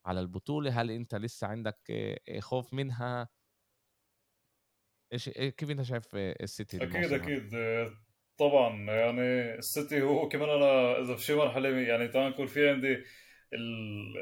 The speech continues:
Speaker 2: الأمل إنه أخذ الدوري، بس في عندي كمان الواقع إنه أنا ممكن أخسر الدوري بأي لحظة لمانشستر سيتي.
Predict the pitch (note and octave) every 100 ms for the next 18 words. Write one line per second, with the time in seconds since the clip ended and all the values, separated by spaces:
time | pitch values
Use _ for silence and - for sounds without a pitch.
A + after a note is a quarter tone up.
0 | - B2+ D3+ D3+ D3 C3 C#3 C#3+ C3 B2
1 | D3+ F#3 G3 E3 C#3+ D#3+ E3 D#3+ D3 D3
2 | D3 D#3 C#3+ D#3+ E3 E3 C#3+ C#3+ D3 D3
3 | D3 D3 D3 C#3+ D3+ C3+ D3 C#3+ B2+ -
4 | D3 C3 C#3 C3+ C#3 - C#3+ C#3 G#2+